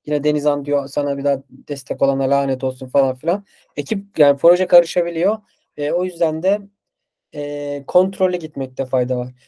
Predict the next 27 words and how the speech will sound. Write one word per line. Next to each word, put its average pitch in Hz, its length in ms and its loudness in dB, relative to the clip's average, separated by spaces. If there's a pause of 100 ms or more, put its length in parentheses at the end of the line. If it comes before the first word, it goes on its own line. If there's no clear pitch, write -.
(120)
Çok 254 220 -2
büyük 214 140 -4
bir - 200 -14
proje 202 340 0
ise 196 200 -4
fazlara 185 480 2
bölebilirsiniz. 127 880 -8 (880)
E, 151 320 -4
hani 202 180 -4
Flutter'da 240 600 0
şunu 220 300 -6
da 208 60 6
yapmak 131 420 2
lazım. 127 320 -4
Madem 143 280 -2
hani 139 160 -4
soru 139 260 -6
da 135 80 -2
Flutter 135 360 -4
özelinde. 139 560 -4 (800)
Ben 226 160 6
şunu 226 240 -2
yapıyorum, 165 540 -2 (220)
e, 135 440 -6
çoğunlukla. 131 560 -4
Bir 202 80 0
gün 220 320 4